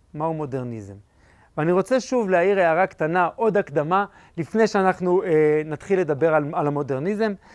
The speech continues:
קיים ויכוח בין ההוגים ובין ההיסטוריונים השונים בשאלה האם הפוסט-מודרניזם הוא תקופה חדשה לגמרי, הוא שאין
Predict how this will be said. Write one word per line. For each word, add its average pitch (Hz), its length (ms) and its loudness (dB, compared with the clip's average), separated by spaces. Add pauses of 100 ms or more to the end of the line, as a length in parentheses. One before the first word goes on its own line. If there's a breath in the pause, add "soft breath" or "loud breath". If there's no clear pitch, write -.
(180 loud breath)
קיים 240 300 2
ויכוח 240 460 0
בין 190 220 0
ההוגים 180 580 -2 (560 soft breath)
ובין 175 260 -6
ההיסטוריונים 180 720 -8
השונים 196 420 -14
בשאלה 175 520 -2 (520 soft breath)
האם 208 140 0
הפוסט-מודרניזם 202 680 -4
הוא 180 80 -4
תקופה 220 380 -2
חדשה 208 500 0 (380 loud breath)
לגמרי, 220 500 2
הוא 262 140 0
שאין 262 720 -2